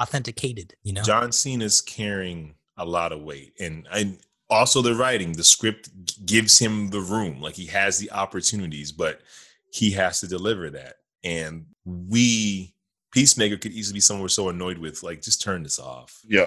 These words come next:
Speaker 3: I'm enjoying it. Uh, let me, let's talk about, first of all, how he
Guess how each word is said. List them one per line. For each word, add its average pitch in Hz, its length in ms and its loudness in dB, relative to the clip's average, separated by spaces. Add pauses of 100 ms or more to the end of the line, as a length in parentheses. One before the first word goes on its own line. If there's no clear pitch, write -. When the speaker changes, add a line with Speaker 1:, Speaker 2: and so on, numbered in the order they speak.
Speaker 3:
I'm 262 200 0
enjoying 175 460 -6
it. 269 220 -8
Uh, 104 260 0
let 117 300 -6
me, 208 100 -14 (100)
let's 170 180 -4
talk 131 340 2
about, 92 220 -10
first 95 220 -20 (120)
of - 80 -20
all, 82 120 -20 (100)
how - 140 -10
he 101 240 0